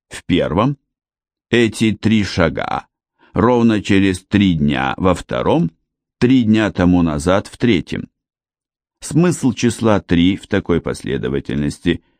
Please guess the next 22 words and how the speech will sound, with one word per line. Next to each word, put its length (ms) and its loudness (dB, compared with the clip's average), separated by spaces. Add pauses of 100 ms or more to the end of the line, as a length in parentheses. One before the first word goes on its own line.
(120)
легко 480 2
улавливается. 960 -4 (640)
Это 540 0
время, 580 2
отделяющее 920 0
живую 640 2
Юлию 340 0
Ивановну 540 -2 (460)
от 240 0
умершей 600 2
матери. 640 -6 (580)
Здесь 460 0
и 60 2
роковое 540 0
сходство 460 -4
со 160 -4
смертью 540 -2
отца. 420 -10 (380)
Те 280 2
же 300 0 (500)
три 300 4
дня. 360 0